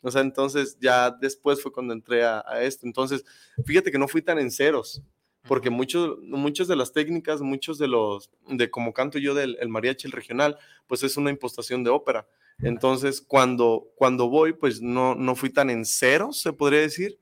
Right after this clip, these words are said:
Speaker 1: con este profesor, pero, pero sí te enseña muchísimo. O sea, en, en tres clases aprendí lo que en tres meses en, en otra escuela.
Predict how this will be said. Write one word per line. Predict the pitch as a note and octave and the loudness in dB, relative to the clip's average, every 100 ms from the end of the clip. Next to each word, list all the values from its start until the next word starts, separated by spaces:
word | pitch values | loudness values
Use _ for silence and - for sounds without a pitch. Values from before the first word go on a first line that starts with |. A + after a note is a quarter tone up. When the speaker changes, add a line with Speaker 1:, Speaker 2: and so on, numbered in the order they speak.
| _ _ _ _ | _ _ _ _
Speaker 1:
con | A#2+ | -6
este | B2 D3+ | -4 -4
profesor, | C#3 C3 B2 D3+ - - | -4 -4 -4 -6 -6 0
pero, | A#2+ G#2+ G#2 G2 F#2 _ _ _ _ _ _ _ _ | 0 0 -2 -8 -12 _ _ _ _ _ _ _ _
pero | - A2+ | -10 -8
sí | C3 | -8
te | C3 | -6
enseña | B2 B2+ A#2+ A#2+ | -6 -6 -6 -6
muchísimo. | A2 G#2+ C3+ - G#2+ G2 - | -8 -8 -6 -6 -10 -12 -10
O | A#2 | -2
sea, | B2 | -2
en, | A2+ - - - - | -2 -8 -20 -16 -6
en | B2+ A#2+ | -4 -2
tres | D3 D3+ D3 | 4 4 4
clases | D3 C#3 D3+ D#3+ | 2 2 0 -4
aprendí | C#3+ A#2+ A2+ A2+ | -4 -4 -6 -4
lo | C3 C3 | -6 -4
que | A#2 G#2+ G2+ | -4 -4 -6
en | G2 - | -12 -6
tres | B2+ A#2+ | -4 -2
meses | B2 B2+ C3 A#2+ | -2 -4 -4 -6
en, | G#2+ G2+ | -8 -10
en | G#2 | -10
otra | A2 A#2+ | -8 -8
escuela. | A2+ - C#3+ G#2+ | -4 0 0 0